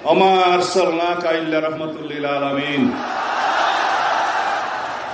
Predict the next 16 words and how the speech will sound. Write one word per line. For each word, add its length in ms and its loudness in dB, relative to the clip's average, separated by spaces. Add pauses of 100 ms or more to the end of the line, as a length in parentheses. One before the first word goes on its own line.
রাসূলুল্লাহ 640 4
সাল্লাল্লাহু 480 2
আলাইহি 180 4
সাল্লামকে 440 2
এই 160 4
সারা 340 2
বিশ্ব 320 0
ব্রহ্মাণ্ডের 680 4 (1080)
রহমত 640 4
রূপে 460 4 (640)
রব্বুল 380 4
আলামিন 640 4 (600)
প্রেরণ 500 4
করেছেন। 480 2 (960)
আমরা 300 4
মুসলমান, 760 4